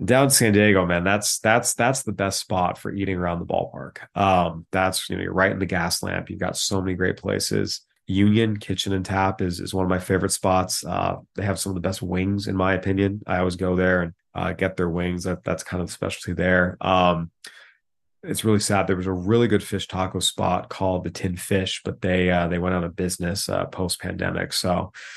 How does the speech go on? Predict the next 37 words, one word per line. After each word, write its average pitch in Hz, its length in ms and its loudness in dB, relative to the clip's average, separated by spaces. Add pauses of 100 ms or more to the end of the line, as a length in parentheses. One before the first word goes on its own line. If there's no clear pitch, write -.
(320)
that 107 120 4
was 104 120 2
kind 92 180 2
of 87 60 2
a 85 100 0
heartbreaker. 90 720 -2 (380)
Yeah, 147 420 4
I 92 80 0
mean, 107 140 2
I 107 120 4
think, 151 380 -4
I - 60 -4
think 202 260 -4
those 127 280 8
would 104 120 -4
be 110 120 2
my 95 160 4
main 85 340 -2
spots. - 460 -6
Like, 104 140 0
when 98 100 2
I 98 120 4
go 101 140 6
down, 90 460 4
those 90 260 2
would 87 100 -6
be 90 100 -2
all 87 200 0
the, 85 280 -6
the - 80 -8
spots - 400 -2
I 50 80 -6
hit - 180 -10
first, - 380 -10
I - 100 -12
would - 140 -10
say. - 260 -10